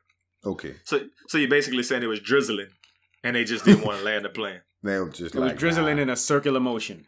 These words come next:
Speaker 2: <laughs>
Speaker 1: Yeah.
Speaker 2: Okay, okay. Well, the, the, the pilot told us there was some weather over D C, so we're gonna land somewhere else. So we ended up,
Speaker 1: Okay.
Speaker 2: and that was, needless to say, that put my, uh, a big,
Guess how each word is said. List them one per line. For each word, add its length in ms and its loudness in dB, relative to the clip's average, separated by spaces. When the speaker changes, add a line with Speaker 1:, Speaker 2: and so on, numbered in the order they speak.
Speaker 2:
<laughs> 160 -6
Speaker 1:
Yeah. 160 4
Speaker 2:
Okay, 560 6
okay. 300 -2
Well, 160 6
the, 80 2
the, 320 4
the 40 0
pilot 340 4
told 160 2
us 100 2
there 80 0
was 140 2
some 160 -2
weather 400 4
over 240 0
D 180 -4
C, 260 0
so 140 -4
we're 100 -4
gonna 140 -4
land 220 -4
somewhere 240 -2
else. 180 -6
So 140 0
we 160 2
ended 180 2
up, 220 4
Speaker 1:
Okay. 240 -8
Speaker 2:
and 120 2
that 120 6
was, 140 0
needless 380 2
to 60 -6
say, 200 0
that 240 0
put 160 -2
my, 140 2
uh, 340 0
a 80 -2
big, 160 -2